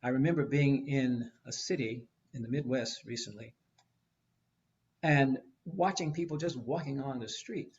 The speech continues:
There was something overwhelming about the faces, and they seemed all to be of the same demeanor.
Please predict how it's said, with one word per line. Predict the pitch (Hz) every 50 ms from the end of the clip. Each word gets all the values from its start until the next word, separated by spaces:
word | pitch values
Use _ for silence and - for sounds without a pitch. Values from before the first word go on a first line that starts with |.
| _ _
There | - 127
was | 127 143 - - - -
something | - 214 214 - - 151 139
overwhelming | 135 151 156 120 120 120 117 - - 247 262 247 185 123 107 104 101 107 - _ _ _ _ _ _ _ _
about | 127 120 143 147 143 139 143
the | 139 127
faces, | - - - 160 165 156 151 - - - - - - - - - - _ _ _ _ _ _ _ _ _ _ _
and | 135 127
they | 123 127
seemed | 131 - - 151 139 131 -
all | - 165 165 185 202 202
to | 196 156 147
be | 127 143 143 143 139
of | 131 117 113
the | 110
same | 110 - - - 147 143 143 147 147 143 143 143 143 - - _ _ _ _ _ _ _ _ _ _ _ _ _ _ _ _ _
demeanor. | 131 131 127 127 139 120 101 90 85